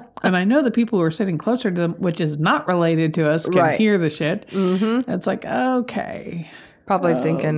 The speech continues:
Speaker 1: Okay.
Speaker 2: "What is the drama going on in this family?" That's
Speaker 1: Okay. Yeah. And I'm
Speaker 2: Mm-hmm.
Speaker 1: just like, "But, but why do we have to talk about it? Why do we have to, why talk about miserable things when you're trying to hang out and have a good time?"
Speaker 2: I agree. I don't know. I don't know why people <laughs> feel the need to do this.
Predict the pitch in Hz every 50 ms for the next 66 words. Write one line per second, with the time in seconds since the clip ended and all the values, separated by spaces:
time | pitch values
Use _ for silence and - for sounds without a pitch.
0 | 160 160 - - 175 175 180 208 226 247 262 - - 170 165 160 - 147 156 156
1 | 165 170 185 208 220 220 214 214 220 240 - 220 240 233 220 220 208 202 196 208
2 | 208 - - 165 165 156 156 151 143 135 - 131 87 87 90 - - - - -
3 | - _ _ - 247 240 226 214 202 196 196 196 208 - - - - 277 254 254
4 | 254 247 240 262 262 240 233 - 170 202 240 240 254 339 - - 202 240 254 330
5 | 262 240 262 262 262 254 262 254 240 233 226 - - - - - 190 170 - -
6 | - - - - 185 196 202 233 247 254 254 254 247 254 - - 196 196 226 214
7 | 202 214 226 240 254 262 269 269 277 277 262 - - 226 202 202 233 208 214 214
8 | 214 - - 226 196 196 190 185 180 - 214 220 220 240 269 285 285 - - 190
9 | 175 175 170 185 214 226 - 220 208 202 196 190 185 - - 175 156 147 143 143
10 | 151 165 185 208 240 226 220 220 220 214 196 160 147 147 147 - 202 208 170 170
11 | 135 135 151 160 165 - 185 196 214 - 285 302 359 403 415 392 294 190 160 165
12 | 165 190 190 - 214 247 240 180 151 160 165 175 190 190 190 196 226 269 262 175
13 | 160 - - 175 180 180 185 107 190 208 220 233 233 233 233 226 220 220 220 -
14 | 226 208 190 240 240 220 208 202 196 202 202 208 202 - 269 262 247 208 170